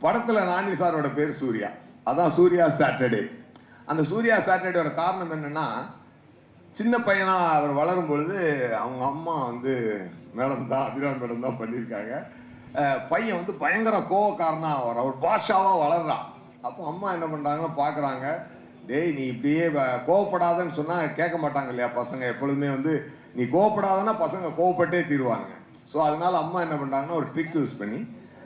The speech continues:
அஹ், "டேய் பாபு, பாபு நீ வந்து, அஹ், கோவப்படுவ, நீ வேண்டான்னு சொல்லல, ஆனா எல்லா நாளும் கோவப்படாத, வாரத்துல ஒரு நாள் மட்டும் கோவப்பட்டுக்கோ" அப்படின்னு சொல்லி சொல்றாங்க.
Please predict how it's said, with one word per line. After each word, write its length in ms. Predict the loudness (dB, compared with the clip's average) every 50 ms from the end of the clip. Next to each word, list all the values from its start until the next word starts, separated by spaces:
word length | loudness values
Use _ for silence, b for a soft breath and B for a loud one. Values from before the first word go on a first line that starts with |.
| B
அஹ், 840 | -6 -4 -2 -2 -2 -2 -2 -2 -2 -2 -4 -4 -6 -6 -8 -6 -4
"டேய் 520 | -2 -2 0 0 0 0 0 -2 -2 -4 -4
பாபு, 400 | -4 -2 -2 -2 -2 -2 -6 -6
பாபு 380 | -4 -4 -4 -4 -6 -8 -6
நீ 140 | -6 -6 -6 -6
வந்து, 500 | -6 -6 -4 -2 -2 -2 -2 -4 -8 -12 -18 -20 -18 -12
அஹ், 640 | -8 -6 -6 -6 -6 -6 -8 -8 -10 -10 -12 -8 0 2
கோவப்படுவ, 480 | 2 4 4 2 2 0 0 0 0
நீ 80 | -2 0
வேண்டான்னு 440 | 0 2 2 2 2 0 0 0 0
சொல்லல, 360 | 2 2 2 2 2 0 -2 -4 -10 -20 -20 -20 -20 -20 -20 -20 -20 -20 -20 -16 -8
ஆனா 140 | -4 -2 0
எல்லா 440 | 2 4 2 4 4 4 4 6
நாளும் 340 | 6 4 4 4 4 4 2
கோவப்படாத, 460 | 2 2 2 0 0 0 0 0 0 -2 -6 -8 -10 -16 -20 -10 -2 0
வாரத்துல 600 | 2 4 4 4 2 0 0 0 0 2 2 2
ஒரு 160 | 2 2 2
நாள் 200 | 2 2 2 2
மட்டும் 360 | 2 0 0 0 0 0 2
கோவப்பட்டுக்கோ" 800 | 4 4 4 2 0 -2 -4 -4 -4 -2 0 2 2 2 2 -2 -4 -8 -8 -4
அப்படின்னு 360 | -4 -2 0 2 4 4 4
சொல்லி 240 | 2 0 0 -2 -2
சொல்றாங்க. 720 | -2 -2 -2 -4 -4 -4 -6 -6 -6 -4 -6 -6 -6